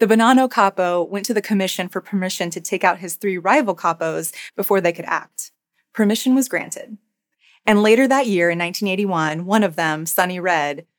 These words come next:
was discovered by those kids in a shallow grave in the hole, rolled up in a carpet. It wasn't until two thousand four that Big Trin and Phil Lucky would be found there too,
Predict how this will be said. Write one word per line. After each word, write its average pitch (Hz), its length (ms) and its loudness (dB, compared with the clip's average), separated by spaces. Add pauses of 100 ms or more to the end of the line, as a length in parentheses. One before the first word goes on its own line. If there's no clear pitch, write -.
(160)
was 196 160 2
discovered 185 500 2
by 170 140 2
those 170 220 -4
kids 170 400 -2
in 165 80 -10
a - 20 -8
shallow 165 380 0
grave 165 260 -6
in 156 80 -12
the 156 100 -8
hole, 165 460 -2 (100)
rolled 170 280 -2
up 165 160 -2
in 175 80 -4
a 175 40 -4
carpet. - 460 -6 (760)
It 208 140 4
wasn't 233 300 6
until 262 240 0
two 233 160 -4
thousand 196 340 0
four 208 300 2
that 165 220 -6
Big 196 200 0
Trin 220 320 0
and 170 160 -4
Phil 180 180 0
Lucky 180 300 -2
would 165 120 -6
be 180 100 -6
found 170 260 -4
there 160 80 -6
too, 170 460 2